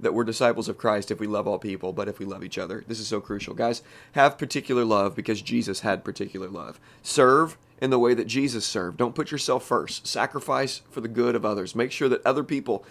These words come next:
fight and lead by making sure that other people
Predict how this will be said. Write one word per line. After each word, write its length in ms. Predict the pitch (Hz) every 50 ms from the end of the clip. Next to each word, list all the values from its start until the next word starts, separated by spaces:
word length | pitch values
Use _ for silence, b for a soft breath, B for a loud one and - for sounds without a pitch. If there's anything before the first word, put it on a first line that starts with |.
| B B B
fight 420 | - - 151 147 160 170 160 - - B B B B B
and 160 | B 139 135 123
lead 480 | 120 139 151 151 139 120 117 113 - b b b b b b
by 420 | - - 113 110 113 113 113 113 - _ _ -
making 340 | 120 127 139 143 - 151 147
sure 240 | 127 - 131 127
that 180 | 117 117 113 -
other 220 | - 139 139 156
people 480 | 123 123 123 113 - - 92 98 104 -